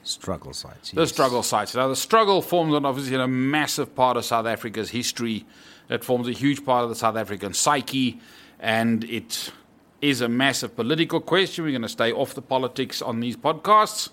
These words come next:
Speaker 1: <laughs> Yeah.
Speaker 2: And we're just gonna
Speaker 1: <laughs>
Speaker 2: sit, sit and talk about what there actually is to see, where it comes from, what happened and, uh, and stuff like that. And it's exactly what we do on our mobile app as well. It's just a listing. It says, "This is what there is, this is what happened,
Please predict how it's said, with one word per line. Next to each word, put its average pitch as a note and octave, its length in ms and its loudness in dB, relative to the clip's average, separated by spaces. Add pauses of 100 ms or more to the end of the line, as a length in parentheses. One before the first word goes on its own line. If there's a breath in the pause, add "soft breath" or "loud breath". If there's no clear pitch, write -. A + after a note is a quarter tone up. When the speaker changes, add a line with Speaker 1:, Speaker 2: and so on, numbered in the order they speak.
(120)
Speaker 1:
<laughs> D3 100 -4 (200)
Yeah. B2+ 200 4
Speaker 2:
And B2+ 100 4
we're B2+ 120 2
just A#2+ 240 2
gonna C3 400 4
Speaker 1:
<laughs> - 100 -2
Speaker 2:
sit, B2+ 140 4
sit - 380 -2
and C3 200 -2
talk D3+ 280 4
about A2+ 320 2
what A#2+ 340 2
there B2+ 180 2
actually A#2 400 0
is A2 120 -2
to A#2 140 -6
see, B2 280 0
where A2+ 300 0
it A#2 100 -8
comes A2+ 260 2
from, G#2+ 360 2 (420 loud breath)
what A2 200 4
happened A2 520 0
and, G2+ 400 -2
uh, G2+ 200 4 (720 loud breath)
and A2 120 -4
stuff G#2+ 220 2
like G#2 180 0
that. A#2 180 2
And G#2 80 -4
it's G2 120 -4
exactly A#2+ 340 2
what A#2+ 160 0
we A#2+ 80 -6
do G#2+ 200 0
on G#2 120 4
our G2+ 120 2
mobile G#2+ 400 2
app A2+ 280 -2
as F#2+ 140 -6
well. F3+ 420 4 (300 loud breath)
It's G#2 200 0
just - 220 0
a B2+ 60 2
listing. D3+ 420 2
It C3 120 -4
says, A2 200 -6
"This F3+ 180 4
is G3+ 80 0
what E3 200 2
there B2+ 140 0
is, B2 180 2
this D3 180 0
is F3 80 -2
what C#3 200 2
happened, A#2 540 0